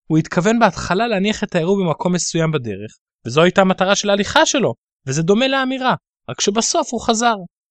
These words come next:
לכן, לאותו אדם העירוב כן יכול להועיל, אבל לשאר בני העיר, עירוב כזה לא יעזור.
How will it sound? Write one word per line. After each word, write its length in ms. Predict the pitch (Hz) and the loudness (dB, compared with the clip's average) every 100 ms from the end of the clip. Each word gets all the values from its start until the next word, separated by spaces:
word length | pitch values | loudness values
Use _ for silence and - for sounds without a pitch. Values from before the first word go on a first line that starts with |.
| - | -10
לכן, 340 | 117 - 101 104 - _ - | -10 -8 -8 -8 -12 _ -10
לאותו 480 | 107 104 - 233 240 | -8 -8 -2 2 2
אדם 440 | 196 277 285 240 | 2 2 2 4
העירוב 380 | 202 190 254 247 214 | 2 2 0 -4 -2
כן 180 | 311 330 | -2 0
יכול 260 | 285 - 220 | 0 2 4
להועיל, 320 | 190 165 127 - _ - | 4 2 -4 -10 _ -12
אבל 160 | 113 120 | -6 -4
לשאר 280 | - 143 | -2 -2
בני 200 | 123 123 | -2 -2
העיר, 300 | 117 131 196 208 _ _ | 0 0 0 -4 _ _
עירוב 180 | - 139 | -8 -6
כזה 240 | - 214 240 | -2 -2 2
לא 100 | 226 | 4
יעזור. 460 | 214 196 160 156 | 4 4 2 -6